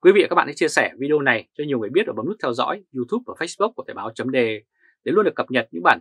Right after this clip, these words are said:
tin mới nhất, nhanh nhất và trung thực nhất. Từ Berlin, Cộng hòa Liên bang Đức,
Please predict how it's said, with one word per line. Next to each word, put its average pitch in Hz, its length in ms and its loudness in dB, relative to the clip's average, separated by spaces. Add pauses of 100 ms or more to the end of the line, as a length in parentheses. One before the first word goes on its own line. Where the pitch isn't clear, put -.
tin 123 320 -2
mới 117 280 -4
nhất, 185 200 -10 (200)
nhanh 131 220 -2
nhất 156 220 -6
và 110 260 -6 (100)
trung 123 180 0
thực 98 140 -16
nhất. 110 180 -14 (960)
Từ 143 100 2
Berlin, 143 360 4 (100)
Cộng 135 140 -4
hòa 131 100 2
Liên 156 80 0
bang 165 100 -6
Đức, 233 120 -2